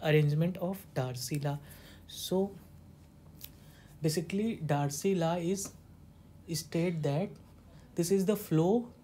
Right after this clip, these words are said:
through a porous medium, that is flow of fluid which is described by Darcy law in a porous medium. So in the figure,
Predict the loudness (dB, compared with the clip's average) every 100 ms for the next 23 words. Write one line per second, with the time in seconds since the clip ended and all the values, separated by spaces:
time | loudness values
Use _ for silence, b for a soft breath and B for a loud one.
0 | -20 -4 0 0 -2 -2 -2 -2 0 0
1 | 0 0 0 0 0 0 -2 B B B
2 | B B B -20 -20 -20 -20 -20 -8 -2
3 | 0 0 -2 -8 -16 -20 -12 4 4 4
4 | 0 -2 0 2 2 2 -2 0 -2 0
5 | 0 0 0 2 0 -2 -12 B B B
6 | B 0 0 2 2 0 -2 0 0 0
7 | -4 -4 -2 -2 -2 -2 -2 -8 -6 0
8 | 0 0 -2 -4 -4 -4 -6 -8 B B
9 | B B B -4 0 0 -2 -16 -20 -20
10 | -20 -20 -20 -20 B B B B 0 2
11 | 2 2 2 2 0